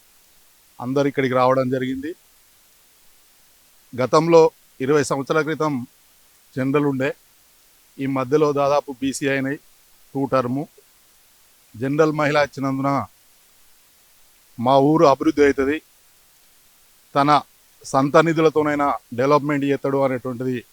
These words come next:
చింతలపల్లి వేణురావు గారు, వారి అమ్మ నిల్చున పెట్టడం జరిగింది. ఖచ్చితంగా మా అందరి అభిప్రాయం ఏముంది అంటే, నిధులు రాకున్నా పేదలకు కానీ, బడుగు బలహీన వర్గాలకు కానీ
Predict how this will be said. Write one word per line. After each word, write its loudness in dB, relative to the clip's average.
చింతలపల్లి -2
వేణురావు -2
గారు, -2
వారి 0
అమ్మ 0
నిల్చున -4
పెట్టడం -4
జరిగింది. -4
ఖచ్చితంగా 4
మా 2
అందరి 4
అభిప్రాయం 4
ఏముంది -4
అంటే, -2
నిధులు 2
రాకున్నా 4
పేదలకు 4
కానీ, 4
బడుగు 2
బలహీన 2
వర్గాలకు 4
కానీ 0